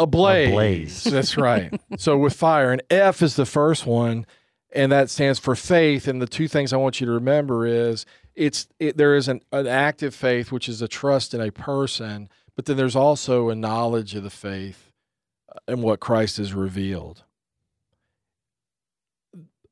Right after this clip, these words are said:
Speaker 1: An image that I use here, 'cause it's always been one, and I can,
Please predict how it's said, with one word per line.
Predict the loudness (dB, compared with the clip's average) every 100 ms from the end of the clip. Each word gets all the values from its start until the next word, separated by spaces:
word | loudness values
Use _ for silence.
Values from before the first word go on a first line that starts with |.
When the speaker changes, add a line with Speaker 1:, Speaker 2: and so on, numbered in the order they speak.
| -2
Speaker 1:
An | 2 4
image | 4 2 4
that | 4
I | 4
use | 6 6 4
here, | 0 -4
'cause | -4
it's | -4 2
always | 4 2
been | 0 -4
one, | -4 -4
and | -4
I | -6
can, | -8 -12